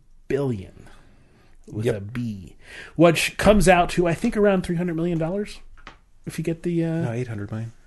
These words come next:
Speaker 1: No, no, no, no, no. Because you have to
Speaker 2: Oh. Oh, okay. The lump payout is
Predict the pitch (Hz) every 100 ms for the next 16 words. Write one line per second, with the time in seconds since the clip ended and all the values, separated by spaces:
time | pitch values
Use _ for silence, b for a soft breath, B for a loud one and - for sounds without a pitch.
0 | _ 160 131 104 87 85 - _ B B
1 | B - 135 143 113 117 - - 147 135
2 | - 131 120 123 - - 120 98 B B
3 | 156 139 - 139 127 139 165 - 151 127
4 | 107 110 110 104 98 110 -